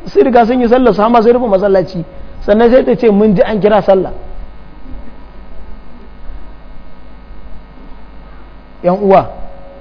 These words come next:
sallah, sallah, wanda yake ita ba wahayinta aka yi na a saukar da ita ba. Allah Ta'ala ne ya kira manzon shi, manzon tsira Annabi Muhammad sallallahu alaihi wasallam, ya je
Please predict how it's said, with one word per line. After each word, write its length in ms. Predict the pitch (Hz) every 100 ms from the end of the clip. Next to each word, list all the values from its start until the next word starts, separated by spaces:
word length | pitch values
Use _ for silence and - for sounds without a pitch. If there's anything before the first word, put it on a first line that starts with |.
| - -
sallah, 560 | - - 247 240 214 120 - - - - - - - - - - - - - - - - - - -
sallah, 520 | - 233 240 233 185 - - - -
wanda 220 | 196 233
yake 200 | 262 -
ita 280 | 254 220 254
ba 140 | 220
wahayinta 480 | 202 240 220 233 214
aka 200 | 214 220
yi 60 | 208
na 120 | 214
a 60 | 185
saukar 280 | 190 -
da 80 | 180
ita 220 | 147 - 143
ba. 160 | 139 - - - - - - - -
Allah 300 | 240 262 226
Ta'ala 340 | 233 220 233 233
ne 80 |
ya 100 | 208
kira 280 | 202 233 233
manzon 340 | 226 196 170 226
shi, 100 | 196
manzon 300 | 175 170 214
tsira 220 | 220 214
Annabi 180 | 202 202
Muhammad 280 | 185 196 170
sallallahu 220 | 196 175
alaihi 100 | 202
wasallam, 100 | 190
ya 140 | 175 180
je 180 | 226